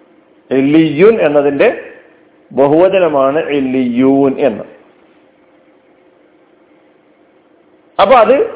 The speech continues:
ഇല്ലിയൂൻ എന്നതിനോടൊപ്പം വാവും നൂനും അല്ലെങ്കിൽ യാവും നൂനും ചേർത്ത് ബഹുവചനമാക്കി എന്നാണ്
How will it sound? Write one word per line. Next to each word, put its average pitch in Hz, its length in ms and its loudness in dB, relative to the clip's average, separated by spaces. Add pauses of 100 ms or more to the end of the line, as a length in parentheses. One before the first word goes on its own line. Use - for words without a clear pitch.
(500)
ഇല്ലിയൂൻ 208 600 2
എന്നതിനോടൊപ്പം 202 720 2
വാവും 180 1000 0
നൂനും 165 520 2
അല്ലെങ്കിൽ 175 440 0
യാവും 175 500 0
നൂനും 170 340 0
ചേർത്ത് 151 840 0 (260)
ബഹുവചനമാക്കി 156 1080 0 (1080)
എന്നാണ് 165 500 0